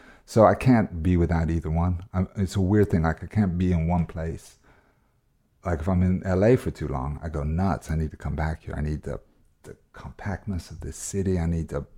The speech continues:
culture. I need the people. I need the diversity of it. You know, there's something, you know, that I miss when I'm there. So it's like I, I'm, I'm really a hybrid. I mean, I am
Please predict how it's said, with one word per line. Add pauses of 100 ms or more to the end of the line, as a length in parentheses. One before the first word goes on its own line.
(140)
culture.
I
need
the
people.
I
need
the
diversity
of
it.
You
know,
there's
something,
you
know,
that
I
miss
when
I'm
there. (1160)
So
it's
like
I,
I'm,
I'm
really
a
hybrid. (120)
I
mean,
I
am